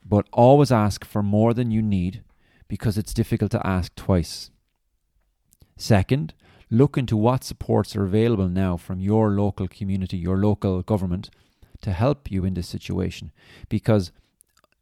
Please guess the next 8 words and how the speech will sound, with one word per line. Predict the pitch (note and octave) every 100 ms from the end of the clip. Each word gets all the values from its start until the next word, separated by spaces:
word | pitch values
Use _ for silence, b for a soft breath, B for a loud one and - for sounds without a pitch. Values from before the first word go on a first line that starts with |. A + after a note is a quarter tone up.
| _ -
countries | - C3 C3 G#2
across | - - A#2+ A2+ - - - b b b _ - - - _
the | - G#2
Western | A2 G#2 A2
Hemisphere | G#2+ G#2 F#2 - F#2+ F#2 b b -
are | G2 G2
implementing | B2 B2 B2 G#2+ G#2 F#2+ G#2 F#2+ -
extraordinary, | A2 - A2 G#2+ G#2 G2 F#2+